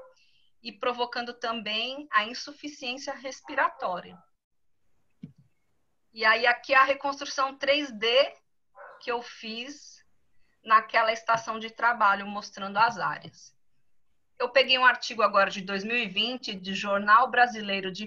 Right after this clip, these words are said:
Pneumologia, ele expressa uma opinião, né?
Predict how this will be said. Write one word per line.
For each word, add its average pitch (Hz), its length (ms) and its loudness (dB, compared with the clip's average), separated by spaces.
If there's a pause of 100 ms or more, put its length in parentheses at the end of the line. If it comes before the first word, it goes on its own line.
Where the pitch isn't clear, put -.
(160)
Pneumologia, 220 1500 0 (1300)
ele 247 260 6
expressa 240 520 2
uma 240 120 2
opinião, 240 720 2
né? 226 320 4